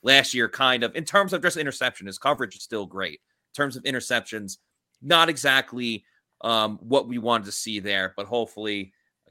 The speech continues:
get a bounce back from the whole group. Yeah, even Sean Murphy-Bunting, like,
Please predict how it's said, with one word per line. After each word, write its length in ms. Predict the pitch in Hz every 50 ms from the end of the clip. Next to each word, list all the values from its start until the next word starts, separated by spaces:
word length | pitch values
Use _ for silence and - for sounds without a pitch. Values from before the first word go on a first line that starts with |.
| 95
get 160 | - 113 113
a 60 | 110 98
bounce 340 | - 110 107 107 98 -
back 300 | - 98 98 98 95 -
from 160 | - 117 117 127
the 80 | 135
whole 200 | 135 196 233 214
group. 220 | 220 - 110 98 -
Yeah, 140 | 247 247
even 180 | 226 277 294 330
Sean 220 | - - 277 285
Murphy-Bunting, 680 | 277 269 254 - 240 202 - 240 240 240 - 110 196 101
like, 320 | 107 135 139 123 - _